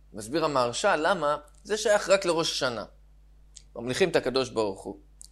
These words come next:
הנה, ביום הכיפורים גם כן, ביובלות, יום הכיפורים בשנת החמישים, אחרי שבע שמיטות,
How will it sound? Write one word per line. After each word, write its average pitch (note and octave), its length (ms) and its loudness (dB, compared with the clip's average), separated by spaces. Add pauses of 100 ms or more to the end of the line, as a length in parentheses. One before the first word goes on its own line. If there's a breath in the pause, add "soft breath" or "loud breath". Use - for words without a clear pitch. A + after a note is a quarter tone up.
(120)
הנה, F#3 160 -6
ביום B2 240 -4
הכיפורים B2 480 -4
גם D#3+ 180 4
כן, G2+ 220 -6 (120)
ביובלות, C3 580 0 (360 soft breath)
יום D#3 180 2
הכיפורים C#3 600 0
בשנת D3+ 380 0
החמישים, C3 500 0
אחרי C#3+ 240 0
שבע C#3+ 300 -2
שמיטות, C3 580 0